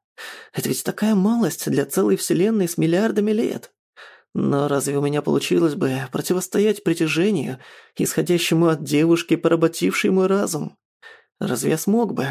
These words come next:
вооружиться той самой воображаемой шашкой и навести порядки в чужой жизни, которая теперь имеет для меня такое же значение, что и моя собственная?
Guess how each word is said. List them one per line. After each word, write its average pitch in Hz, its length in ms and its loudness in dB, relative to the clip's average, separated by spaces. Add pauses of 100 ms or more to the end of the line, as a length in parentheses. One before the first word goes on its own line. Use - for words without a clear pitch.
вооружиться 170 560 2
той 170 160 0
самой 202 400 0
воображаемой 151 640 2
шашкой 180 600 -2 (220)
и 208 80 0
навести 226 320 0
порядки 226 420 0
в - 60 -4
чужой 202 280 2
жизни, 160 580 -2 (260)
которая 143 580 -2
теперь 175 360 2
имеет 165 280 2
для 156 100 0
меня 165 240 2
такое 196 320 2
же 180 140 0
значение, 165 480 -2
что - 200 -2
и 175 40 4
моя 165 260 4
собственная? - 760 -4